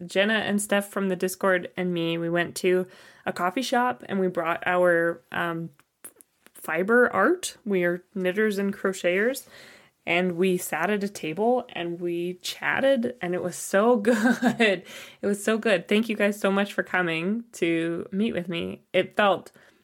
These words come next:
the same. Like, it felt like I was in community in the same way as I just <laughs> described, because it's like, you're sitting there, you can ask questions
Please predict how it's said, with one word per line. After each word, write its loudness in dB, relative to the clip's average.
the 4
same. 0
Like, 4
it 0
felt 4
like 2
I 4
was 6
in 4
community -2
in -4
the -8
same -6
way -2
as 0
I 0
just 0
<laughs> -20
described, 0
because 2
it's -2
like, 0
you're -2
sitting 4
there, 4
you -2
can 2
ask 0
questions 0